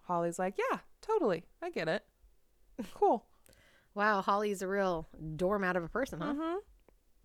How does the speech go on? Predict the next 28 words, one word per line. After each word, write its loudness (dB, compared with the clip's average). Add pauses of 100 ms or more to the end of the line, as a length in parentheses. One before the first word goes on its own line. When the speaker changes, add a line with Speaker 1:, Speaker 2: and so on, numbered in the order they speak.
(1300)
Speaker 1:
And 0
then 4 (280)
they 4
decide 2 (100)
to -2
go 6
to -2
his -2
friend's -2
house, 0 (600)
who -4
used -4
to 0
sling 4
garbage 10
with 6
him. 2 (220)
Speaker 2:
And 2
this 4
house 8
is 0
on 8
the 2
ground? 2 (260)
Speaker 1:
Yes. -4
Speaker 2:
Oh, -2
okay. -8
Speaker 1:
Yes. -10